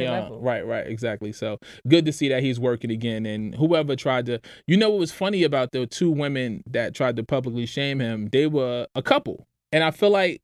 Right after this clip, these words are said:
Speaker 1: as a lesbian couple, a gay couple, you should even be more sensitive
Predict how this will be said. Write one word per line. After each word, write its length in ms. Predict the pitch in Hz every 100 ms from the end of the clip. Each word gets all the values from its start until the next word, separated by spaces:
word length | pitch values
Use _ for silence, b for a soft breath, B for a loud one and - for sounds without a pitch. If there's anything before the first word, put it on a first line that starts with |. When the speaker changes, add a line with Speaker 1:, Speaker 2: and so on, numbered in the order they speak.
| -
Speaker 1:
as 320 | 156 165 156
a 100 | 143
lesbian 500 | 151 165 165 175 170
couple, 380 | 165 170 180 175
a 40 | 165
gay 240 | 156 156
couple, 500 | 165 160 160 156 156
you 100 | 165
should 160 | 175 170
even 360 | 131 180 175
be 120 | 170 170
more 260 | 175 233
sensitive 840 | - 202 220 180 - 160 151 143